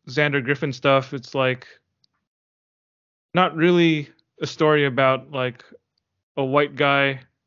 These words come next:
trying to encroach upon the Asian people, but it's, it's more just a story about this powerful rich guy who couldn't get what he wanted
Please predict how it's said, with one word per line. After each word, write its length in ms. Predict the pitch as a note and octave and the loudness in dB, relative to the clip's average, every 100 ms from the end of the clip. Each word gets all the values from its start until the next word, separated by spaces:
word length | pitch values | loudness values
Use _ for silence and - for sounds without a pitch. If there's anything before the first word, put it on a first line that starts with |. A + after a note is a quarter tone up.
| _ | _
trying 260 | - D3+ C#3+ | -6 -4 -4
to 200 | C#3 C3+ | -6 -6
encroach 640 | C3 B2 C#3+ C#3 - - _ _ _ | -6 -6 -4 -4 -8 -20 _ _ _
upon 640 | C#3 - D3 C#3+ C#3+ C#3+ B2+ _ _ _ - | -8 -2 0 0 -4 -8 -14 _ _ _ -6
the 80 | |
Asian 360 | C3+ D3 D3 D#3+ | -2 0 0 -2
people, 440 | F3 E3+ F3 E3+ - _ _ _ _ _ - | -4 -2 -2 -2 -6 _ _ _ _ _ 0
but 100 | D3 | 0
it's, 140 | C#3 - | -2 -6
it's 180 | D#3+ | -4
more 200 | D#3+ D#3+ | 2 2
just 260 | C#3+ D#3 - _ _ _ _ _ - | 2 0 -4 _ _ _ _ _ -14
a 40 | |
story 320 | - D#3+ D3+ C#3+ | -4 2 4 4
about 380 | C3 C#3 B2+ _ _ _ _ _ - | 2 0 -2 _ _ _ _ _ -4
this 320 | C#3 C3 - - _ _ _ | -4 -4 -12 -18 _ _ _
powerful 920 | - D3 D3 D3 C#3+ C#3 C3+ B2+ - _ _ _ _ _ _ _ _ _ | 0 2 2 0 -2 -2 -4 -8 -14 _ _ _ _ _ _ _ _ _
rich 220 | D#3 D#3 | 0 0
guy 220 | - D3 C3 | 0 0 0
who 100 | C#3 | -4
couldn't 260 | F3 D3+ | -4 -4
get 160 | C#3+ D3 | -2 -2
what 140 | D#3 | -2
he 60 | C#3+ | -4
wanted 480 | B2+ C#3+ D3 C#3 | -2 -2 -2 -6